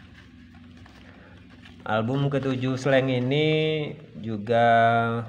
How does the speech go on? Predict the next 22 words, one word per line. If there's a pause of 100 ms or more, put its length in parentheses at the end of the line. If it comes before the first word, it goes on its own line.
(920)
mendapatkan
apa,
apresiasi
yang
luar
biasa
ya,
formasi
keempat
belas
ini. (640)
Ini (800)
dapat (160)
terbukti
dengan
terjualnya
album
ini (800)
dalam
hitungan
beberapa
minggu